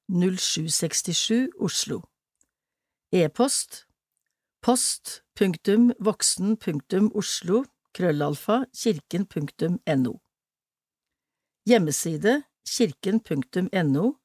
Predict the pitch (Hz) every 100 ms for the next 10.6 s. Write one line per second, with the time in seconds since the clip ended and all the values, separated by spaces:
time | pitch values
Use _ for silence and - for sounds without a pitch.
0 | _ - - 175 147 - 175 175 - -
1 | 180 - - - 254 - _ _ _ _
2 | _ _ _ _ _ _ _ _ - 240
3 | 233 165 220 240 - 175 190 220 165 143
4 | - 139 135 - - 269 - _ _ _
5 | _ _ _ - 180 151 - 208 262 -
6 | - 226 262 - 190 175 147 151 - 180
7 | 233 277 _ _ - - 156 156 - 208
8 | 240 277 _ _ _ - 175 165 220 -
9 | 196 _ - 196 247 175 - 202 151 151
10 | - 185 254 _ - -